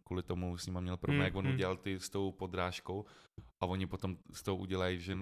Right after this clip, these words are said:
Speaker 1: vezmu tu siluetu
Speaker 2: A udělají z toho General
Speaker 1: a udělají
Speaker 2: Release.
Speaker 1: z toho ten a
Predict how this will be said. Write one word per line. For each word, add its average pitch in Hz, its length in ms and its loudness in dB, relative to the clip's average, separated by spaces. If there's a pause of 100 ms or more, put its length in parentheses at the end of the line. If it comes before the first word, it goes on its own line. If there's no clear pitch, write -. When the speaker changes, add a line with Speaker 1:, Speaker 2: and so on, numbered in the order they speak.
Speaker 1:
vezmu 101 300 0
tu 107 80 0
siluetu 101 640 0 (180)
Speaker 2:
A 127 60 -6
udělají 123 180 0
z 127 40 -4
toho 131 120 -2
General 120 280 2
Speaker 1:
a - 40 8
udělají 104 260 6
Speaker 2:
Release. 95 100 2
Speaker 1:
z - 20 -4
toho 101 200 2
ten 98 360 2
a 92 260 2